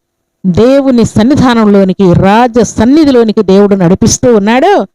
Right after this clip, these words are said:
దేవుని సన్నిధిలో చేరినటువంటి మనందరి జీవితాల్లో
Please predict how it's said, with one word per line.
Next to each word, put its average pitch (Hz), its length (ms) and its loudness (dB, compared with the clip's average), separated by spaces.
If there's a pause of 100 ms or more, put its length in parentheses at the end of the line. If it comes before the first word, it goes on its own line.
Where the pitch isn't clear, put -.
(420)
దేవుని 302 480 0
సన్నిధిలో 254 480 0
చేరినటువంటి 202 720 0
మనందరి 269 460 -2
జీవితాల్లో 190 680 0